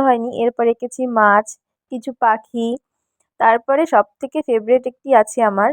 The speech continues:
ক্যাকটাস, তো সেটাও দেখাবো। তার আগে এখানে একটি এঁকেছি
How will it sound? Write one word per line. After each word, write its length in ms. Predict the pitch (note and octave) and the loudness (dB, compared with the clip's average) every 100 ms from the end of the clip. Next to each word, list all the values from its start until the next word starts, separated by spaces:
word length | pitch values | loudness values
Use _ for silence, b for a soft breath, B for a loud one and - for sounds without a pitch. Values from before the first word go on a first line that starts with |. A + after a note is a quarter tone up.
| E4+ | -2
ক্যাকটাস, 420 | B3 A3+ _ - G3+ _ _ _ - | -4 -4 _ -8 -8 _ _ _ -8
তো 20 | |
সেটাও 340 | B3 B3+ E4+ F#4+ | -4 2 4 6
দেখাবো। 360 | F#4 F4+ D4+ C4 D4 | 6 6 6 4 2
তার 160 | A#3+ A#3 | 0 0
আগে 120 | B3 B3+ | 2 0
এখানে 220 | C4+ B3+ B3 | 0 -4 -4
একটি 140 | - | -6
এঁকেছি 320 | B3 B3 B3 | -6 -4 -6